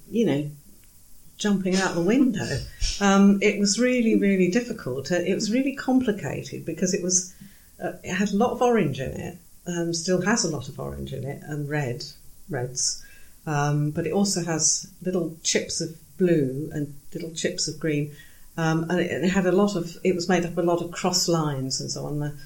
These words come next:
Speaker 1: couldn't resol-, I couldn't resolve it, but, um, I put it, I put another painting next to it, and I don't know what it was, but it just triggered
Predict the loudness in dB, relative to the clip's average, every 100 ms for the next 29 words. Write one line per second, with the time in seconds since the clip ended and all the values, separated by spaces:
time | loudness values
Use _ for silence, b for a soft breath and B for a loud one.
0 | B B B -14 -8 -8 -6 -4 -4 -4
1 | -8 -2 -2 0 -2 -2 -2 -4 -10 -6
2 | -6 -6 -10 -6 -4 -2 -4 -8 -20 -20
3 | -20 -20 -20 -20 -20 -16 -16 -16 -20 -16
4 | -10 -4 -4 -2 -4 -4 -4 -2 -2 -2
5 | -4 -2 -2 -2 -2 -6 -6 -4 -6 -8
6 | -20 -20 -20 -20 -20 -20 -20 -20 -20 -20
7 | B B B B 0 0 2 2 4 4
8 | 4 4 4 2 0 -2 -2 2 2 4
9 | 2 -2 -18 -18 -6 0 0 0 -4